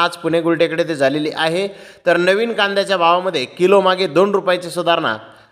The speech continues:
आज पुणे गुलटेकडे ते झालेली आहे. चला तर पाहूयात आवकेची माहिती. मित्रांनो, आज शाजापूर येथे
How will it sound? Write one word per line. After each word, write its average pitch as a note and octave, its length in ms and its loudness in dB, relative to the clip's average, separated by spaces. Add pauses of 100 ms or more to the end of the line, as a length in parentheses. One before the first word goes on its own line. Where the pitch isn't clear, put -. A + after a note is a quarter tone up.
आज D#3 260 0
पुणे D#3 240 -2
गुलटेकडे D3+ 480 -2
ते D#3+ 500 -2 (120)
झालेली B2+ 380 0 (120)
आहे. A#2 300 -6 (480)
चला G3+ 240 2
तर A3+ 100 0
पाहूयात G#3+ 360 -2
आवकेची F3+ 400 -4
माहिती. F#3 400 -4 (380)
मित्रांनो, G#3+ 360 0
आज G#3+ 320 -4 (480)
शाजापूर G3+ 560 0 (480)
येथे E3 380 2